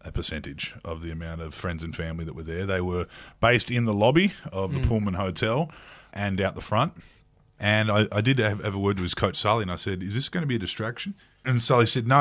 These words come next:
Speaker 1: actually, it isn't with Bam Bam. It would be with some fighters, but it's actually after, you know, three months training, or f-, six months between Thailand and Dubai, being able to just come back and down from his room, go up for his rest 'cause he's, he's still cutting weight before the weigh-in.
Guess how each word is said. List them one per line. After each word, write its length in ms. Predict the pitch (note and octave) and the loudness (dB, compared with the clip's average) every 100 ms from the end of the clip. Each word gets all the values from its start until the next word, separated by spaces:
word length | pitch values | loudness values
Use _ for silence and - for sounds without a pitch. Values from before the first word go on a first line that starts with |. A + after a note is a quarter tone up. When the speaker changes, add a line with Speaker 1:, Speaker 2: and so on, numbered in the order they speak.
| C#3 | 8
Speaker 1:
actually, 300 | C#3 - C#3 | 6 6 6
it 80 | C#3+ | 6
isn't 240 | D#3 D3 | 6 4
with 120 | G#2+ | 4
Bam 180 | A2+ G#2 | 4 6
Bam. 120 | G#2+ | 6
It 60 | C#3 | 8
would 180 | D#3+ D3+ | 8 10
be 80 | C#3 | 6
with 120 | A2+ | 6
some 180 | B2+ A#2+ | 4 2
fighters, 420 | A#2 A2+ E3+ - - - - - | 4 4 4 0 -10 -20 -20 0
but 300 | A#2 A#2 A#2 A2 | 6 8 8 4
it's 240 | A2+ - | -2 0
actually 520 | B2 A#2+ A#2+ A2 F#2+ - - - - | 0 0 0 0 0 -4 -20 -20 -8
after, 340 | G#2+ A2 - G#2 - | 0 0 2 -2 2
you 120 | G2+ | 2
know, 140 | F2+ | 2
three 280 | A2+ - A2 | 0 -2 0
months 320 | G2+ F#2+ F2 - | 2 2 0 -2
training, 460 | - G2+ G2 F#2 | 0 0 0 -2
or 60 | F#2+ | -4
f-, 340 | - - - - | -8 -16 -8 -2
six 300 | - C3+ - | 0 0 0
months 280 | F2+ G#2 | 0 0
between 400 | - F2+ G#2 F#2+ | -6 -4 0 0
Thailand 560 | F2 - A2 G#2+ G2+ F#2+ | -2 6 8 10 6 2
and 100 | E2+ | 0
Dubai, 540 | F2+ E2 G2 G#2 F2+ - - - - - _ | 0 4 8 8 8 2 -10 -20 -20 -20 _
being 180 | C3 B2+ | 6 8
able 200 | B2+ C3 | 6 6
to 80 | A#2+ | 2
just 200 | A2 - | 0 2
come 240 | A#2 G#2+ | 4 4
back 220 | G#2 G#2+ | 6 4
and 100 | G#2 | 4
down 140 | G2 G2 | 2 2
from 140 | G2+ | 2
his 120 | F2+ | 2
room, 200 | F#2 G2 | 2 4
go 180 | G2 G#2+ | 6 6
up 80 | A2 | 6
for 140 | - | 2
his 120 | F#2+ F2 | 0 2
rest 280 | F#2+ F#2 | 2 2
'cause 160 | - F#2 | 0 0
he's, 180 | F#2 - | 0 -2
he's 160 | G2+ - | -4 -2
still 220 | B2+ A#2+ | 0 0
cutting 280 | - G#2 F#2+ | 0 0 2
weight 200 | G2 E2 | 0 0
before 240 | - F#2 | -10 -8
the 80 | F2+ | -4
weigh-in. 460 | F#2 G2 F2+ E2 | -2 -2 -4 -6